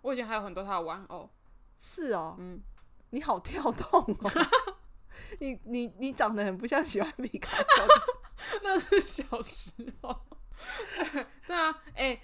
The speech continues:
Speaker 1: 你，那你有看宝可梦的电影版吗？因为我有看欸。
Speaker 2: 但没有，我不喜欢宝可梦。
Speaker 1: 我还去电影院看的。
Speaker 2: 我不喜欢宝可梦。
Speaker 1: 哦，是蛮好看的。
Speaker 2: 我唯一有看跟宝可梦相关的就是那个皮卡丘的电影啊。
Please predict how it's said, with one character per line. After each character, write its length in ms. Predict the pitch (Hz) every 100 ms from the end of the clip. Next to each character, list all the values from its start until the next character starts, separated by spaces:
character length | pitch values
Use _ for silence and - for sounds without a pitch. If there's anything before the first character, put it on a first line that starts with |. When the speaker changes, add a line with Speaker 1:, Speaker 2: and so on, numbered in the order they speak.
| -
Speaker 1:
你， 200 | 269 381
那 160 | 320 370
你 80 | 330
有 80 | 240
看 320 | 294 269 214
宝 120 | - 220
可 160 | 240
梦 200 | 220 247
的 40 | 214
电 160 | 220
影 140 | 185 170
版 160 | 160
吗？ 160 | 156 160
因 100 | 214
为 80 | 196
我 60 |
有 80 | 180
看 160 | - -
欸。 60 | -
Speaker 2:
但 160 | 247
没 140 | 214 190
有， 100 | 180
我 200 | 160 185
不 100 | 214
喜 80 | 226
欢 100 | 190
宝 20 |
可 0 |
梦。 0 |
Speaker 1:
我 0 |
还 0 |
去 0 |
电 120 | 185 247
影 80 |
院 220 | 190 202 190
看 200 | 208 -
的。 120 | - 220 -
Speaker 2:
我 100 | -
不 120 | 196 202
喜 60 |
欢 100 | 180
宝 120 | 160 180
可 120 | 175
梦。 80 | 180
Speaker 1:
哦， 60 |
是 100 | 269
蛮 180 | 269 208
好 140 | 208
看 240 | - 220 247
的。 100 | 202
Speaker 2:
我 160 | 247 240 240
唯 260 | 240 262
一 60 | 294
有 120 | 226
看 300 | 196 262 226 - -
跟 180 | 233 233
宝 200 | 190 202
可 140 | 202
梦 180 | 208 214
相 180 | 202 190
关 220 | 196 185
的 60 |
就 80 | 185
是 140 | 196 202
那 100 | 190
个 100 | 180
皮 160 | -
卡 160 | 175 160
丘 140 | -
的 60 | 190
电 200 | - -
影 140 | 165
啊。 120 | 175